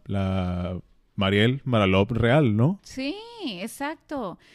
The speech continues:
Speaker 2: Y ahorita te voy a platicar algo bien, bien súper, así, chistoso, raro.
Speaker 1: Ajá.
Speaker 2: Este, pero,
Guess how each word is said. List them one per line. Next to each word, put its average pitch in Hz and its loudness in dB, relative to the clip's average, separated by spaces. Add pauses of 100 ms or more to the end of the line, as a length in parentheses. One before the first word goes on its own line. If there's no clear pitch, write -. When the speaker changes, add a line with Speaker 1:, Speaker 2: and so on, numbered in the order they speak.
(180)
Speaker 2:
Y 226 -10
ahorita 254 -6
te 277 -8
voy 226 -2
a - -4
platicar 240 -6
algo 214 -4
bien, 233 -4
bien 208 -6
súper, 220 -6 (640)
así, 202 -12 (260)
chistoso, 190 -10 (300)
raro. 190 -4 (220)
Speaker 1:
Ajá. 107 -2
Speaker 2:
Este, 220 -6
pero, 233 -4